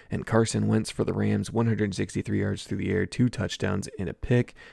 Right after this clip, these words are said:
Also led the team with fifty-six rushing yards and a rushing score himself.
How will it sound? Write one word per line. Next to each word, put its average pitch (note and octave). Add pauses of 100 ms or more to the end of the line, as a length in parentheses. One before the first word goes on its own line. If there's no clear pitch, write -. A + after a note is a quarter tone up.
(120)
Also F#2+
led F#2+
the G2
team G2
with G2
fifty-six -
rushing F#2
yards F2
and E2
a D#2+
rushing F2+
score -
himself. -